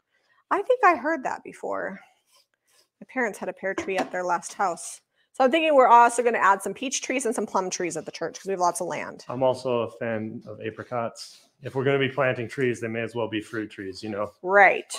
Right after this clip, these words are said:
Speaker 2: Keep me busy all year long.
Speaker 1: Keep us busy, and then we can, <laughs> because the church,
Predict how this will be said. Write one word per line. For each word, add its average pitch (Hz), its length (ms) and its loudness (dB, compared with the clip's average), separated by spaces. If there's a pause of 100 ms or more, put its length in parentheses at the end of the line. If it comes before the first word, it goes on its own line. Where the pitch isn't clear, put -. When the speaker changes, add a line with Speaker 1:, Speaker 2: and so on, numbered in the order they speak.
(220)
Speaker 2:
Keep 117 160 -4
me 113 80 -2
busy 107 340 -4
all 101 180 2
year 98 220 -4
long. 98 220 0 (160)
Speaker 1:
Keep - 200 -2
us 330 180 4
busy, 269 500 6
and 254 120 8
then 226 120 6
we 233 80 6
can, 226 340 4
<laughs> 208 60 -12
because 320 400 8
the 269 80 2
church, 269 420 6